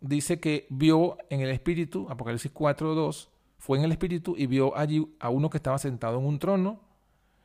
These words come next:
que era el Padre, pero luego sigue describiendo y dice que vio en el versículo cinco,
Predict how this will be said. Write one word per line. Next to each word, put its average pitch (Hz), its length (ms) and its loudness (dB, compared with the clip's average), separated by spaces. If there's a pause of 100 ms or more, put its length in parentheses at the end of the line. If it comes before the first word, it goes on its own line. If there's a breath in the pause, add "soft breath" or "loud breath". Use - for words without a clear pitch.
(240)
que 120 100 -2
era 117 100 2
el 131 120 -2
Padre, 170 500 2 (760 soft breath)
pero 160 140 4
luego 214 400 6
sigue 190 340 2
describiendo 185 760 0
y 147 120 -2
dice 170 320 -4
que 143 180 -4
vio 160 380 0
en 139 140 -4
el 127 60 -2
versículo 131 380 -4
cinco, 147 540 -4